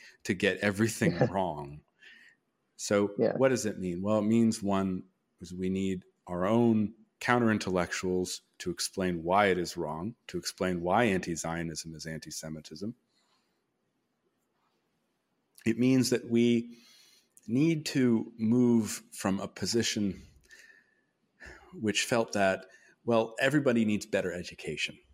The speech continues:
Speaker 1: right? So many resources have been poured into Holocaust education over the past two generations.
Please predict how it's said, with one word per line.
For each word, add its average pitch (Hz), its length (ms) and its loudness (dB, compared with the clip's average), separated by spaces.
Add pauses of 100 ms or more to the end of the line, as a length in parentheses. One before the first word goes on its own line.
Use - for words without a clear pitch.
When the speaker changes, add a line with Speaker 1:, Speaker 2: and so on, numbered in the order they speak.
(720)
Speaker 1:
right? 98 280 -4
So - 200 0
many 156 220 4
resources 117 840 2
have 98 120 -6
been 90 160 -2
poured 117 380 0
into 92 420 -2
Holocaust 92 640 -4
education - 600 -10 (680)
over 95 180 0
the 90 80 0
past - 400 -4
two 87 120 -4
generations. - 840 -10